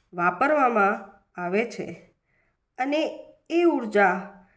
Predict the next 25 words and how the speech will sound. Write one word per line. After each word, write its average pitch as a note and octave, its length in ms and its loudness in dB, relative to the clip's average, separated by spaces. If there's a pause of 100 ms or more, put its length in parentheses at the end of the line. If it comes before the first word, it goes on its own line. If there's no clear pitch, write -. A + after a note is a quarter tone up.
(340)
સૌથી D#4+ 540 0
વધારે G#3 600 2
સામર્થ્યવાળી G3+ 880 -2
હોય F#3 300 -4
છે. F3+ 280 -10 (800)
અગ્નિની F3+ 420 -4
દીવારને F#3 480 2
પાર F#3+ 320 4
કરી G3+ 280 0
શૂન્યથી G#3+ 580 2
હવે A3 220 2
પુનર્સૃષ્ટિને A3+ 840 0
બનાવી A3 440 2
રહ્યા G3+ 220 0
છીએ. F3 420 -10 (540)
એક G4 200 2
ના E4+ 100 6
એક D#4 240 2
દિવસે D4 300 -4
પ્રથમ C#4 360 -4
સૃષ્ટિ C#4 400 -8
પુનર્સૃષ્ટિના C4 840 -2
ભીતરમાં A3 640 0 (520)
આવી G3 220 -4
રહેશે. E3+ 600 -6